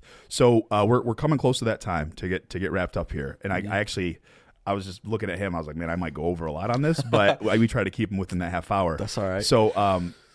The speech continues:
Speaker 1: last question I ask everybody, and, and, and you, I'm really, really curious about this, this one. Um, especially with your life, and thank you for sharing everything, especially with the family and all of that, 'cause I, that's,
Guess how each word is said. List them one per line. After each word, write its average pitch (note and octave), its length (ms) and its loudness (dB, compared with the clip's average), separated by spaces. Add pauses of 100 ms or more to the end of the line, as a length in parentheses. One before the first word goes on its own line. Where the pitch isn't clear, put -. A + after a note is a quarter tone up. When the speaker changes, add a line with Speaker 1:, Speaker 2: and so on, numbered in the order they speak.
(200)
Speaker 1:
last A#2 320 0
question F#2+ 340 -4
I D#2+ 80 -4
ask F2 220 -4
everybody, C#2 540 -6
and, F2 280 -4
and, E2 240 -8
and E2+ 140 -6
you, A2+ 160 4
I'm F#2 120 2
really, G2 200 2
really E2 220 -2
curious D#2+ 400 -8
about C#2+ 220 -14
this, - 360 -14
this - 240 -10
one. A1 200 -14 (420)
Um, F2 300 0
especially C3+ 280 -2
with A#2 80 0
your E2 120 -2
life, D2+ 380 -6
and C2 320 -10
thank F#2 160 -6
you F2+ 60 -10
for F2 140 -10
sharing D2+ 380 -6
everything, D2+ 460 -8
especially E2 280 -12
with - 60 -18
the F2+ 60 -14
family E2 480 -2
and D2+ 260 -6
all D#2+ 180 -4
of C#2 100 -10
that, D2+ 240 -10
'cause E2+ 100 -14
I, D#2+ 120 -8
that's, E2+ 320 -10